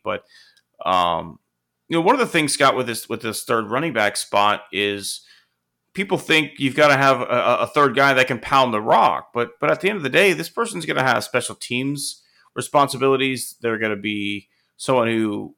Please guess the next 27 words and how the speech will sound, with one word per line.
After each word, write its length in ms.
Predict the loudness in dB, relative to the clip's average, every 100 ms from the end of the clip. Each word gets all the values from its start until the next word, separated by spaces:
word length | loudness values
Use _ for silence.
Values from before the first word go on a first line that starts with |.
| -10
you 80 | -4
know, 120 | -4
brings 420 | -2 -2 0 0
something 400 | 0 0 0 -2
to 100 | -2
the 140 | -4 -4
table 640 | 0 0 0 0 0 -4 _ _ _ _ -6
that 600 | 0 2 4 0 -4 -10 -10 _ _ _ _ _ _ _ -8
your 240 | -2 2 2
other 340 | 2 2 0 -6
two 180 | -4 0
guys 300 | 4 4 2
don't 260 | 0 0 2
have, 380 | 0 0 0
right? 200 | 0 0
Singletary's 840 | 0 -2 -2 -2 0 2 2 2 0
your, 380 | 0 0 -4 _ _ _ _ -12
your 120 | -8
pass 300 | 2 2 4
catcher, 580 | 2 0 0 -4 -4 -4
Dameon 380 | -2 0 0 -2
Pierce 340 | -2 -2 -2 -6
is 120 | -8
your 100 | -8
pounder. 640 | 0 2 4 2 0 -2 _ _ _ _ _ _ _ -6
You 80 | 0
know, 260 | 0 0